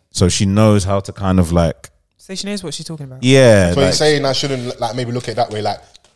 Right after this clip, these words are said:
Speaker 3: she's a big girl, she can kinda handle it.
Speaker 1: I just, I just think that she has put herself in a space where she can handle, and she does it in a, a particular way where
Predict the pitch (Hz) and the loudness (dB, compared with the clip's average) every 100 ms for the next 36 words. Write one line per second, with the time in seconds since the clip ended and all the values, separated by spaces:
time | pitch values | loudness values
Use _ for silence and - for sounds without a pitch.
0 | - - 135 135 120 117 120 104 117 107 | -14 -6 -4 -4 -2 -4 -4 -8 -8 -6
1 | 110 95 87 - _ 107 123 143 - 113 | -8 -10 -16 -20 _ -2 0 -2 0 0
2 | 117 117 - 113 - _ _ - 92 90 | 2 0 0 -2 -2 _ _ -12 -6 -6
3 | - - - - 95 90 90 87 87 - | -6 -8 -6 -4 -2 -2 -2 -4 -4 -8
4 | 98 95 90 87 78 - - 120 104 104 | -6 -2 -2 -2 -6 -8 0 2 2 2
5 | 98 95 90 92 - - 98 87 - 87 | 0 0 -4 -4 -4 0 0 0 -4 -6
6 | 85 87 90 - 92 87 82 80 - - | -6 -6 -10 -10 -8 -8 -8 -12 -14 -10
7 | 101 98 92 87 82 85 - _ _ _ | -4 -2 -2 -2 -4 -6 -10 _ _ _
8 | - 85 85 - 87 95 90 92 87 87 | -10 -6 -4 -4 -2 0 0 -2 -4 -4
9 | 85 85 85 - _ _ _ _ - 82 | -2 0 -2 -4 _ _ _ _ -10 -6
10 | 76 - - 101 107 87 85 90 87 80 | -4 -4 -4 -4 -2 -2 0 0 -2 -4
11 | 85 80 78 76 | -4 -4 -6 -8